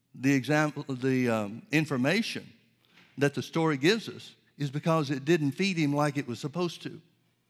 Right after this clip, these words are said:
Had no bearing whatsoever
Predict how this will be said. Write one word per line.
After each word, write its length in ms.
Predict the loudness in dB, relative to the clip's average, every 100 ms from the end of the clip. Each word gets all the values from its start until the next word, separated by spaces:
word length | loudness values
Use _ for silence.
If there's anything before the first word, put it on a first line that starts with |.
| _ _ _ _ _ _ _ _ _ _ _ _ _ _ _ _ _ _ _ _ _ _ _ _ _ _ _ _ _ _ _ _ _ _ _
Had 160 | 2 4
no 220 | 4 4
bearing 420 | 4 4 4 4
whatsoever 720 | 2 2 2 2 4 2 0